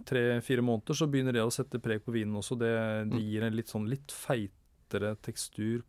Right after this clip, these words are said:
Speaker 1: på vinen, men det gir også
Speaker 2: Munnfølelsen som
Speaker 1: munn-
Speaker 2: blir litt sånn rikere og fyldigere, på en måte?
Speaker 1: Ja, og du får noe litt sånn nøtteaktig kanskje også, og du, og du får en fruktighet som ikke er så,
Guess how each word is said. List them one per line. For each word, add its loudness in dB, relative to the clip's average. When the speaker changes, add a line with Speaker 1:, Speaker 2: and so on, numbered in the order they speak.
Speaker 1:
på -4
vinen, -2
men -2
det 2
gir 2
også 2
Speaker 2:
Munnfølelsen 8
som 10
Speaker 1:
munn- 10
Speaker 2:
blir 12
litt 8
sånn 8
rikere 8
og 6
fyldigere, 6
på 6
en 8
måte? 6
Speaker 1:
Ja, 6
og 6
du 2
får 4
noe 6
litt 6
sånn 2
nøtteaktig -4
kanskje -4
også, -4
og -4
du, -2
og -2
du 0
får 4
en 2
fruktighet -2
som -2
ikke -4
er -2
så, -2